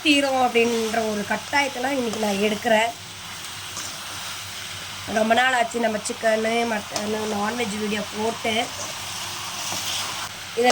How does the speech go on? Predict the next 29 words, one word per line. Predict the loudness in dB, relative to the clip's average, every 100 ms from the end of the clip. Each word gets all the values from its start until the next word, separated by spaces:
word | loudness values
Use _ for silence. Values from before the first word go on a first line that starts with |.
| 6
நல்லா | 2 4 6 4 0 -12 -14 -10 0
மசாலா, | 0 4 4 4
இதுல | 2 2 4
வந்துட்டு | 4 2 0
இந்த | 0
சிக்கன்ல | -2 2 2 4
வந்துட்டு | 0 0 0
இது | 2 4 4
வெங்காயமும் | 4 4 4 4 2 4 4
மிளகாய் | 4 4 6 6 6 0
எல்லாம் | -2 -2
உப்பு | -2 0 2
எல்லாம் | 2 0 0
கலந்து | 2 2 4 4
வர்ற | 4 2
வரையும் | 2 2 0
நல்லா | 0 2 2 4
பிரட்டி | 0 0 -2
விட்டுருங்க. | 0 0 4 4 4 0 -8 -8 -8 -8 2 4
நல்லா | 6 4 4
பிரட்டிட்டு | 4 4 0 0 0 0 0 -6 -10 -10 -2 0
அதுக்கப்புறமா | 4 2 4 6 6 6
நம்ம | 4 4 4
வந்துட்டு | 4 2 2
தண்ணி | 4 4 4
சேர்த்து | 2 2 2 2 0 -8 -8 -10 -10 -2 6
மூடி | 8 8 6
வச்சிடலாம். | 4 0 4
ஹை | 4